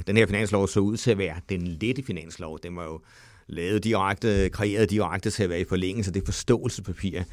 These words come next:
man lavede i juni, altså som grundlag for, at regeringen hele tiden blev dannet.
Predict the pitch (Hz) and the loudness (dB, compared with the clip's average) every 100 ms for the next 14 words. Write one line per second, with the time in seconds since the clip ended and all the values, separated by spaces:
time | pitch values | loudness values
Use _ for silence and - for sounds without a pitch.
0 | - - - - 95 85 80 98 107 95 | -14 -20 -14 -2 0 0 2 2 4 2
1 | 98 95 110 95 76 85 87 - 117 98 | 0 0 -2 -2 -4 -8 -8 -4 -4 -4
2 | 87 85 76 - 85 87 78 82 80 87 | -4 -6 -4 -6 -6 -6 -6 -8 -8 -8
3 | 82 76 82 101 | -8 -10 -4 -6